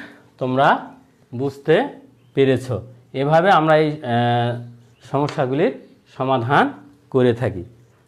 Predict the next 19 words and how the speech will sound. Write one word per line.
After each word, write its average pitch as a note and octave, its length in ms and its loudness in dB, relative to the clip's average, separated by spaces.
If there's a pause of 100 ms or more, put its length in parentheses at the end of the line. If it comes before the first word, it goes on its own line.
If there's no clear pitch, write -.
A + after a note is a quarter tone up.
(880)
তো B2 80 -4
বন্ধুরা, F3 400 4
তোমরা F#3 260 2
যদি F3+ 160 0
মনোযোগী F3 480 0
হয়ে E3+ 200 4
থাকো, F3+ 300 -2
তাহলে D#3 300 0
আমার D#3 260 0
মনে D#3 200 -2
হয় E3+ 180 0
যে F3 80 -6
দুইটি D3+ 420 -4
অঙ্কই C#3+ 340 -4
তোমরা D3+ 280 -4
খুব C#3+ 180 -8
সুন্দরভাবে C3 540 -4
বুঝতে C3 300 -10
পেরেছ। A#2+ 300 -4